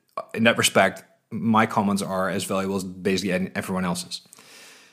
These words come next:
So now you could, that's the part where you could say, "Well, yeah, this is how the legal system should function." But at the same time,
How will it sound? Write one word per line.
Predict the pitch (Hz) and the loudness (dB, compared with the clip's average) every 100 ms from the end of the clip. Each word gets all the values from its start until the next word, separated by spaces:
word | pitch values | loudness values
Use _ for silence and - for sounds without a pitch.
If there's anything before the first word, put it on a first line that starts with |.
| _ _ - | _ _ -2
So | 120 | 4
now | 135 151 | 6 6
you | 143 | 4
could, | 135 131 | 0 2
that's | 151 175 | 2 4
the | 180 | 4
part | - - 147 | 2 6 6
where | 131 | 6
you | 127 | 4
could | 120 | 4
say, | 120 | 4
"Well, | 139 190 107 | 8 6 6
yeah, | 120 | 2
this | 107 147 - | 4 4 4
is | 135 | 4
how | - 120 113 | 4 6 6
the | |
legal | 110 113 117 | 6 2 2
system | 117 104 104 | -2 -2 -4
should | 104 | -4
function." | - 185 185 90 - - _ _ _ _ _ - - | 2 4 4 0 -8 -20 _ _ _ _ _ -18 -10
But | 110 110 | 2 6
at | 160 156 | 6 6
the | |
same | - 170 208 | 4 6 6
time, | 120 113 110 | 4 2 2